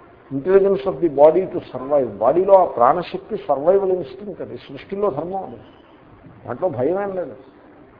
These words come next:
Whereas వీడి క్యాల్కులేషన్స్ వేసి భవిష్యత్తులో ఏమవుతుందని వీడు వేసుకున్నాడు. ఇదంతా కూడా భయస్వభావము కలిగిన మనిషి యొక్క సూపర్‌స్టిషన్ ఇది. That is what it is. కాబట్టి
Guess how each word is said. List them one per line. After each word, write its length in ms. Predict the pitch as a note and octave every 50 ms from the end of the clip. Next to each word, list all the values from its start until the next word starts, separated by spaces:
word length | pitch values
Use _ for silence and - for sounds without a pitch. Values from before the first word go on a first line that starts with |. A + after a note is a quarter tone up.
| - -
Whereas 360 | - C#3 F3 F#3 F#3+ D#3+ D#3+
వీడి 200 | E3 E3+ D#3+ D#3
క్యాల్కులేషన్స్ 800 | D3 - B2 B2+ D3 E3 - F#3 G3+ - - F3+ G3 F#3 - -
వేసి 240 | G3 F#3+ D#3 - G3
భవిష్యత్తులో 680 | - C3+ C#3 E3 E3 C3+ - F#3 F3+ - F#3 F#3 F#3
ఏమవుతుందని 560 | F3 F3 F3 F#3 F3+ F3 F3 F3 F#3 F#3 F3+
వీడు 200 | F3+ E3+ E3+ D#3
వేసుకున్నాడు. 600 | D#3 D#3+ - - - F#3+ G3+ G3 F3+ D#3 D3 E3 G#3+ - - - - - - - - - -
ఇదంతా 360 | B2 A#2+ C#3 C#3+ D#3 D#3+ G3+ G#3
కూడా 520 | F3 F#3 F#3 E3+ D#3 B2+ A#2 B2 D3+ - - - - - - - - - - A#2+ G#2+ A2+
భయస్వభావము 960 | B2 D3+ G3+ G#3 G3+ - - G3 G3 E3 D3 E3 F#3+ F#3+ F#3 F#3 F3 F3 F3
కలిగిన 380 | D#3+ E3+ E3+ E3+ E3 E3+ D#3+
మనిషి 400 | D3+ C3+ B2+ C3+ E3+ D#3+ - F#3
యొక్క 200 | F#3 F3+ - -
సూపర్‌స్టిషన్ 800 | C#3 - - D#3 D#3 - - - - - - A#3 - - G3 F3+
ఇది. 180 | C#3 - - - - - - - - - - - - - _ - _ - - -
That 180 | A2 G#2 D3 F3+
is 120 | G3 G3+
what 160 | G3+ G3+ G3+ G3+ G3
it 60 | G3
is. 180 | G#3+ B3 - G4 - - - - - - - - - - - - - - - - - - - - - - - - - - - - - - - - -
కాబట్టి 560 | G#2+ A#2 C3 E3+ E3+ - E3 C#3 C3+ D3 F#3+